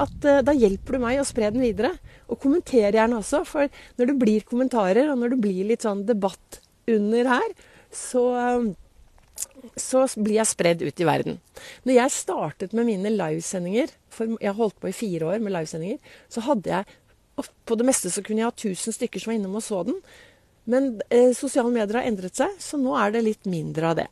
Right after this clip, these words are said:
Men du er velkommen i hvert fall til å legge igjen en kommentar eller dele. Så hva ønsket jeg å si til deg i dag med dagens livesending og, og podcast? Jo, stopp opp litt da. Finne ut hvordan dette begeistringshjulet er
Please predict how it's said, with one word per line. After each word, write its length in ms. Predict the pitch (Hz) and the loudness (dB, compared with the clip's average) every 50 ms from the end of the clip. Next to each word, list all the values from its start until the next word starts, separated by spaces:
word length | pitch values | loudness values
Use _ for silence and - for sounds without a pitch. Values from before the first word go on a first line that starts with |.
| _ - | _ -6
Men 220 | - 226 277 311 302 - | 0 2 2 2 2 0
du 160 | - 240 247 | -2 0 2
er 120 | 262 269 285 | 2 2 2
velkommen 420 | 294 302 302 - 254 233 233 254 | 2 0 0 0 2 2 4 4
i 40 | 277 | 4
hvert 160 | 277 214 - | 4 2 0
fall 140 | - 226 233 | -2 -6 -6
til 240 | - - 208 202 180 | 0 0 0 0 0
å 160 | - 196 202 | 0 0 2
legge 300 | 208 208 214 202 180 180 | 2 2 2 0 0 0
igjen 100 | 165 156 | -2 0
en 100 | 170 175 | -2 -4
kommentar 840 | 170 - 190 185 190 196 202 - - - 202 208 233 262 277 285 - - | -6 -6 -6 -6 -4 -6 -6 -8 -8 -2 2 6 8 8 8 6 4 2
eller 240 | 190 180 170 180 | -2 -2 -2 -4
dele. 460 | 180 170 190 190 185 160 143 - - - - - - - - - - - - - - - - | -4 -2 0 0 2 0 0 0 -2 -4 -4 -6 -20 -20 -20 -18 -18 -18 -18 -20 -20 -20 -18
Så 380 | - - - 285 285 294 - - - | -8 0 2 4 4 4 2 0 -4
hva 240 | 233 233 277 302 285 | 0 2 2 2 2
ønsket 320 | 302 233 - - - 233 | 0 -2 -2 -4 -2 0
jeg 160 | 240 226 226 | 2 2 2
å 20 | 240 | 2
si 280 | - - - 208 190 | 0 0 -2 -4 -4
til 180 | - - - 185 | -4 -4 0 4
deg 320 | 175 160 160 165 165 151 - - - _ - | 6 6 6 6 4 -2 -6 -18 -20 _ -4
i 60 | - | 0
dag 340 | 185 170 151 135 113 - - - - _ | 2 4 4 4 2 0 -2 -14 -16 _
med 320 | - 208 214 220 226 226 214 | -4 0 0 2 0 0 0
dagens 420 | 202 175 165 160 180 190 190 185 | 0 -2 -2 -2 -2 -4 -4 -4
livesending 1000 | 202 180 170 160 151 156 160 170 - - - 185 165 165 175 190 208 214 226 220 - - | -4 -4 -2 -2 -2 -2 -4 -6 -8 -6 -6 -6 -6 -4 -4 -2 -2 -2 -4 -6 -10 -10
og, 420 | - 175 170 175 180 180 185 180 - - - - - - - | -8 -6 -4 -2 -2 -2 -2 -4 -6 -10 -20 -20 -20 -20 -10
og 180 | - - 185 - | -6 -6 -6 -6
podcast? 640 | - 160 - - - 160 160 156 - - - - - _ - | -6 -10 -10 -8 -6 -6 -6 -6 -6 -12 -16 -18 -20 _ -10
Jo, 280 | - 202 196 240 311 453 494 302 - _ _ _ _ _ _ _ _ _ - | -8 -4 -2 2 2 2 2 0 -2 _ _ _ _ _ _ _ _ _ -8
stopp 320 | - - - 381 339 - | -8 -4 -4 -4 -4 -4
opp 100 | 269 240 | -4 -2
litt 140 | 269 349 - | -2 -2 -2
da. 160 | - 480 349 226 - - - - - - - - - - | 0 -2 -2 -2 -6 -14 -20 -20 -20 -20 -20 -12 -10 -8
Finne 340 | - - 339 311 247 254 302 | 0 2 2 4 4 4 2
ut 80 | 349 - | 2 0
hvordan 220 | 233 247 254 254 | -2 -2 0 0
dette 220 | 277 - - 226 | -2 -4 -4 -2
begeistringshjulet 1080 | 208 240 240 226 202 170 170 165 - - - 208 208 202 - - 220 214 220 247 254 - | -2 0 0 2 0 0 0 0 -2 -2 -2 -2 -4 -4 -4 -4 -2 -2 0 0 -2 -2
er 280 | 208 190 196 208 247 262 | -2 -2 0 0 -2 -2